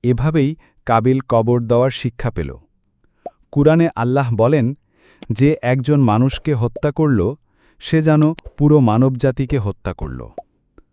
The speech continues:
নসিহাত, এই কাহিনী আমাদের শেখায়, হিংসা ও অহংকার মানুষকে ধ্বংস করে, আর আল্লাহ কেবল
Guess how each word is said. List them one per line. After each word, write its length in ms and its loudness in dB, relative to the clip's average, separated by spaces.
নসিহাত, 500 -2
এই 240 2
কাহিনী 480 0
আমাদের 340 -2
শেখায়, 600 -6
হিংসা 440 2
ও 180 0
অহংকার 560 0
মানুষকে 540 0
ধ্বংস 420 -4
করে, 340 0
আর 200 -2
আল্লাহ 420 0
কেবল 380 2